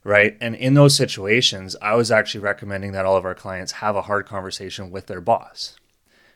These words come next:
right? Like, 'cause they're about to remove subjects and give a deposit. You should talk to your boss and say, like, "Do you think I'm gonna be laid off? How do things look?" Right? And even, even now, if you're going through this process and you're committing to buying a home,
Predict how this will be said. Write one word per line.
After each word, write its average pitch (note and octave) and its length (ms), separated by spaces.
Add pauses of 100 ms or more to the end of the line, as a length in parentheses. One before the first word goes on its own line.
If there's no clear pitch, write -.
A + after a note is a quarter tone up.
right? G2 280
Like, G#2+ 160
'cause G#2 200
they're B2+ 160
about C3+ 220
to - 100
remove A2 240
subjects G#2 340
and G#2+ 80
give F#2+ 120
a - 20
deposit. G#2 580
You A2 140
should D3 160
talk C3+ 220
to - 60
your G2 60
boss G2 380
and G2+ 100
say, F#2+ 220
like, F#2+ 260
"Do G#2 100
you A2+ 120
think C3 200
I'm A2+ 100
gonna G2+ 140
be G2 140
laid F2+ 160
off? A2 280
How A2+ 200
do A2 80
things G2 300
look?" - 360 (480)
Right? G2 300
And A2 300 (180)
even, D3 460 (240)
even C3+ 340
now, B2 360
if G#2+ 340
you're C#3+ 80
going C3+ 220
through B2+ 140
this G#2 140
process B2 540
and A2+ 40
you're A2 80
committing A#2 320
to G#2+ 60
buying G2+ 240
a F2 60
home, A2 420